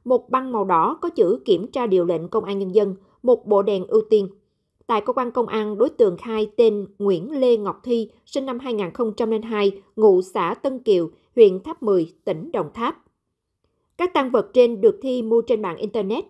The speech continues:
mục đích sử dụng để ra oai với mọi người. Sau khi thuê xe ô tô, Thi thuê tài xế nói mình là công an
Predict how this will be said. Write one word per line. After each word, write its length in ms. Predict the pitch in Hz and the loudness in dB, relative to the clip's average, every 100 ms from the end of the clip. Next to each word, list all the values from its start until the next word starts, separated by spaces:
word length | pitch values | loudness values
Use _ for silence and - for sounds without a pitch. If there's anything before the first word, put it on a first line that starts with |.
| - | -2
mục 160 | 208 | -2
đích 140 | 285 359 | -2 0
sử 220 | - 202 | 2 2
dụng 240 | 214 170 - | 2 0 0
để 180 | 208 185 | -4 -2
ra 200 | 240 214 | -4 -4
oai 180 | 220 208 | -2 -2
với 140 | 240 | -4
mọi 160 | 311 175 | -4 -4
người. 340 | 170 185 170 _ _ _ | 0 0 0 _ _ _
Sau 200 | - 285 | -6 -6
khi 300 | 277 277 262 269 | -4 -6 -6 -2
thuê 200 | 247 233 | 0 0
xe 160 | 247 | -2
ô 160 | - 220 | -2 0
tô, 340 | 220 214 202 - _ | 2 0 -2 -10 _
Thi 320 | 294 277 262 262 | -4 -2 -2 -4
thuê 220 | 269 240 | 0 0
tài 220 | 233 202 | 0 -4
xế 320 | 170 208 196 349 | -2 0 0 -4
nói 140 | 302 | -6
mình 160 | 302 190 | -4 0
là 120 | 180 | 0
công 200 | 180 214 | 0 -4
an 260 | 208 214 | -2 -4